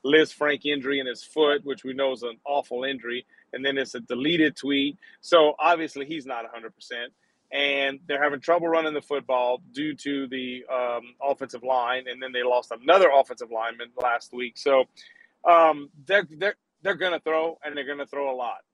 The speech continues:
And I'm assuming Tom is gonna relish the opportunity to take advantage,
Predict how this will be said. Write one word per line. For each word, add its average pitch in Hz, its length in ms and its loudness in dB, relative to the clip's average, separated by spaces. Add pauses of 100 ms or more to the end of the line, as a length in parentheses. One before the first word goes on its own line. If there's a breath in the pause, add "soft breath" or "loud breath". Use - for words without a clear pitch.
(160)
And 135 340 -10
I'm 127 160 -10
assuming 151 380 -8
Tom 147 500 -2
is 123 160 -14
gonna 131 220 -10
relish 131 400 -2
the 143 100 -2
opportunity 139 600 -4
to 127 100 -8
take 131 180 -6
advantage, 131 540 -8